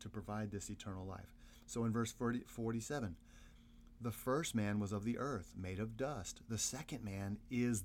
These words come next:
the Lord from heaven. As was the man of dust, so also are those who are made of dust. And an-, as is the heavenly man, so also are those who are heavenly. And as we have borne the image of the man of dust,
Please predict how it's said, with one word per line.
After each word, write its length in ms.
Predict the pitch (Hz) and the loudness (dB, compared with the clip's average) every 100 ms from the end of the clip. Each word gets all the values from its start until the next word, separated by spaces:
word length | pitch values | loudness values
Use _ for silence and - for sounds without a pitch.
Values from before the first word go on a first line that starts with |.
| 92 | 4
the 220 | 113 110 | 6 8
Lord 760 | 101 95 98 117 123 92 80 85 | 6 2 4 6 6 4 0 -6
from 240 | - 95 | -4 -2
heaven. 480 | 82 92 113 107 80 80 - - - - - | -2 0 0 0 -4 -10 -16 -18 -18 -18 -4
As 300 | 113 135 135 | 0 2 2
was 160 | 143 120 | 0 6
the 100 | 123 | 6
man 220 | 127 120 | 6 4
of 120 | 104 | 2
dust, 380 | 117 143 147 - - | 0 0 -4 -10 -10
so 280 | - - 117 - | -4 -2 0 0
also 340 | 131 151 120 | 0 0 2
are 100 | 107 | 2
those 260 | 101 101 104 | 4 2 2
who 80 | 131 | 2
are 80 | 135 | 4
made 200 | 170 208 | 4 2
of 120 | 104 | -2
dust. 380 | 98 - - - - - - - | -6 -8 -12 -14 -18 -18 -10 0
And 180 | 110 | 2
an-, 320 | 113 117 117 120 | 4 4 2 2
as 240 | 113 113 107 | 0 2 2
is 180 | 107 98 | 2 2
the 120 | 95 | 0
heavenly 480 | 101 160 202 127 98 | 0 2 4 4 4
man, 360 | 90 90 104 | 2 0 -2
so 280 | 117 - 120 | 0 0 2
also 500 | - 120 139 107 104 101 | 2 0 0 2 2 2
are 100 | 101 | 0
those 380 | 95 95 101 | 0 0 0
who 140 | 110 104 | 2 2
are 100 | 104 | 2
heavenly. 560 | 117 123 117 101 - - - - - - - - - | -2 -2 -2 -2 -8 -12 -18 -18 -18 -18 -18 -10 -2
And 120 | 98 | 2
as 220 | 104 95 | 2 2
we 200 | 123 156 | 2 4
have 240 | 139 92 | 2 0
borne 280 | 104 123 131 | 2 4 4
the 140 | 107 107 | 4 4
image 240 | 120 113 | 4 4
of 100 | 104 | 2
the 60 | 101 | 2
man 220 | 104 98 | 2 2
of 140 | 87 | 0
dust, 380 | 117 127 139 | -2 -2 -6